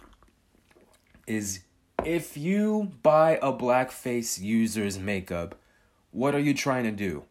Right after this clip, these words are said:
Are you trying to, like, learn how to do blackface? That's the only thing I can assume. If you are a fan of Shane Dawson buying his makeup,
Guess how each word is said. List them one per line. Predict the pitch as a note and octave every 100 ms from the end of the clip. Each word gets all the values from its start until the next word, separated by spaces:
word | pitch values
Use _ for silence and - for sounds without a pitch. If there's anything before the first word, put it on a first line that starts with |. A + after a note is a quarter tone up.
| -
Are | G2
you | A2
trying | C3 C3
to, | A2+
like, | F#2 F#2+ F2+ F2+
learn | F#2 G2 G#2
how | G#2
to | G#2
do | G#2
blackface? | F#2+ G2 B2 - D#3+
That's | C3 D3+
the | D#3
only | C3+ C#3+ D3
thing | C3+ A#2
I | G#2+
can | A2+ A2
assume. | F#2 - D3 - - _ _ _ _
If | C3+ B2 A2+
you | B2+ C3+ C3 B2 - -
are | A2 G#2+ F#2+ -
a | G#2
fan | - - A#2 A2+
of | A2
Shane | - A2+ G#2
Dawson | G2+ G2+ G2+ A2 G2+
buying | F#2+ G#2 G#2+ G2
his | G2+ F#2
makeup, | G2 A2+ A2 F2 E2+